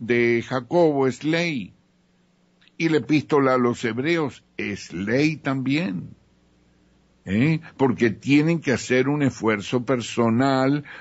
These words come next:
para gloriarse en la esperanza, para permanecer firmes en la fe, y nosotros no, a nosotros se nos ha dado el don de fe,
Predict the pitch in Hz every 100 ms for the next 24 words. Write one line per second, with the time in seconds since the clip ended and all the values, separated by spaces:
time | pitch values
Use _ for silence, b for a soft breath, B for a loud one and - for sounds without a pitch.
0 | B 120 117 113 107 104 98 113 135 170
1 | 165 170 156 143 - 131 131 127 123 -
2 | 127 120 B B - 117 120 117 - -
3 | _ 127 127 120 120 117 113 - 156 143
4 | - - 180 190 185 165 147 127 123 113
5 | 92 - 113 110 113 - b b - 123
6 | 117 113 175 170 185 143 156 220 240 202
7 | - B B 113 120 - 156 143 147 135
8 | 135 135 135 139 143 151 151 135 123 143
9 | 160 156 151 156 147 127